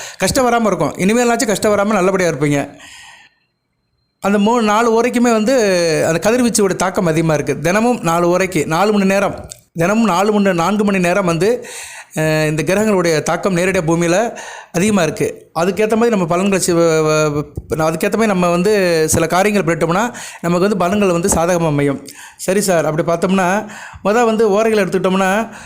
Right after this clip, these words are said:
சூரிய ஓரை, சூரிய ஓரை வந்து ஞாயிற்றுக்கிழமை காலையில ஆரம்பிக்கும். சரியா? ஞாயிறு தான் வாரத்தில் மொத நாள். சரியா? ஞாயிற்றுக்கிழமை ஆரம்பிக்கிறது சூரிய ஓரை, திங்கட்கிழமை காலையில ஆரம்பிக்கிறது சந்திர ஓரை.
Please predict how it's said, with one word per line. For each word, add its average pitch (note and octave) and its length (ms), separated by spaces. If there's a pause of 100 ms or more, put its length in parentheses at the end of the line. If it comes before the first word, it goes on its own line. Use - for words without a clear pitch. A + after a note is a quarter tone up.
சூரிய A#3 420
ஓரை, G3 240 (1000)
சூரிய A#3+ 320
ஓரை A3 180
வந்து A3 180
ஞாயிற்றுக்கிழமை G#3 440
காலையில F#3 280
ஆரம்பிக்கும். D#3+ 360 (200)
சரியா? G3+ 260
ஞாயிறு G3+ 300
தான் G#3 260
வாரத்தில் F#3+ 360
மொத E3+ 140
நாள். D#3+ 220 (420)
சரியா? F#3+ 300
ஞாயிற்றுக்கிழமை G#3 640
ஆரம்பிக்கிறது F#3 500
சூரிய G3+ 320
ஓரை, D#3+ 180 (120)
திங்கட்கிழமை A3 440
காலையில F#3+ 300
ஆரம்பிக்கிறது F3 480
சந்திர F3+ 340
ஓரை. D3+ 200